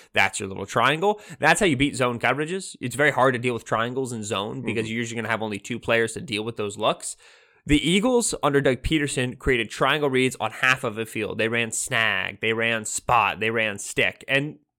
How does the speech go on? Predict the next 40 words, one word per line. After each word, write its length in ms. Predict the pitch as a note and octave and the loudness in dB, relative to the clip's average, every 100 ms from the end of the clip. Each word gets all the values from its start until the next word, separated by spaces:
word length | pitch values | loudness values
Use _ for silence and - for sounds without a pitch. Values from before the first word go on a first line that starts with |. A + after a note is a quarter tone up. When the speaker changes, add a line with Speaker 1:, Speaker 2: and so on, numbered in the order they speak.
| _ _ - | _ _ -6
Speaker 1:
Nick 160 | D3 | -4
Sirianni 340 | - F#3+ F#3+ F#3 | -4 -4 -4 0
has 240 | A#2+ G#2 | 0 0
those 260 | G2 A2+ - | -4 -4 -6
'cause 160 | A#2 | -8
it's 100 | G2+ | -6
West 280 | A2 A2 - | -2 -2 -2
Coast 240 | G#2 G2+ A2+ | -2 -2 -6
and 80 | |
it's 80 | G#2 | -10
classic. 540 | - F#2+ G2 - - _ _ - - _ | -4 -4 -6 -12 -20 _ _ -20 -20 _
But 200 | C#3+ C3+ - _ _ - | -2 -2 -6 _ _ -8
they 320 | C3 D3+ G#3 | 4 6 8
ran, 420 | E3+ A2+ F#2+ G#2 - | 6 4 0 -2 -2
to 60 | |
get 100 | C3+ | 0
their 100 | C3+ | 0
triangle 320 | A#2+ C3 B2+ A#2 | 0 0 0 0
reads, 200 | B2 - | 0 -2
a 60 | |
lot 240 | B2 C3 - | 0 0 0
more 380 | C3 C3 B2 - _ | 2 2 0 -6 _
mesh, 640 | A2 A#2 A2 - - - _ - | 2 4 4 0 -4 -12 _ -8
a 60 | B2 | -4
lot 180 | C#3+ | -2
more 360 | C#3+ C3+ C3 - _ | -2 -2 -2 -6 _
drive, 600 | - A#2 C3+ A2+ F#2+ - - | -8 2 4 4 2 -4 -2
a 60 | |
lot 180 | C#3+ C#3+ | 0 0
more 120 | D#3 | -2
stuff 240 | C#3 D3+ D3 | -2 -2 -2
that 80 | |
included 400 | C3 - C#3 C3 | -4 -4 -2 -2
crossers 560 | - C#3+ C3+ - D3+ C3 - | -2 0 0 0 -2 -4 0
over 380 | D#3+ E3+ F3 E3+ | 6 8 8 4
the 80 | D#3 | 4
middle 160 | D#3+ | 4
of 80 | D3 | 4
the 60 | C3+ | 2
field. 360 | D#3+ D3 A2 | 0 0 0